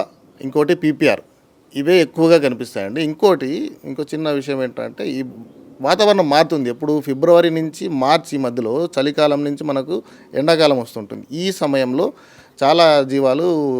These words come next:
ఇబ్బంది పడతాయి and ఒక type of pneumonia, సీసీపీపీ అంటారనమాట. ఆ సీసీపీపీ pneumoniaతో చాలా వరకు చనిపోతుంటాయి. యానిమల్ని కోసి చూసినప్పుడు మీకు లోపల, ఆ, రక్తపు నీళ్ళ మాదిరిగా ఈ లంగ్స్ ఏరియాలో ఉంటుందన్నమాట. So దాన్ని సీసీపీపీ అంటారు. ఇది వాతావరణ మార్పు జరిగేటప్పుడు జరుగుతుంది.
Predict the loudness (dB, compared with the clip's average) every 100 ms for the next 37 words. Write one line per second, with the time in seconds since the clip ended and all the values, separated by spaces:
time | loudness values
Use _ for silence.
0 | -4 -6 -10 -10 -2 0 0 -2 -4 -6
1 | -6 _ _ _ -4 -2 2 0 -2 _
2 | _ -10 -8 0 0 4 2 2 -2 2
3 | 4 4 -2 -8 -8 -6 -4 -4 0 0
4 | 0 -2 -4 -12 -12 -10 -8 -8 -4 -4
5 | -4 -2 -4 -2 -2 -2 -2 -4 -2 2
6 | 2 0 -4 -4 -4 -8 -8 -4 -2 -2
7 | -2 -4 -2 -4 -4 -8 -10 -10 -12 -10
8 | -12 -10 -10 -10 _ _ _ -6 -4 -2
9 | 0 -2 -4 _ _ _ _ _ -4 -2
10 | 0 -2 -4 -8 _ _ _ -10 -2 -2
11 | 0 2 2 4 4 4 2 0 0 0
12 | 0 -2 0 0 2 2 0 0 -4 -6
13 | -8 -12 -18 -20 -10 -2 0 0 -4 -4
14 | -4 -2 -4 -2 -4 -4 -6 -4 -2 0
15 | 0 2 2 2 0 0 -2 -4 -4 -2
16 | -2 -4 -2 -4 -4 -12 -14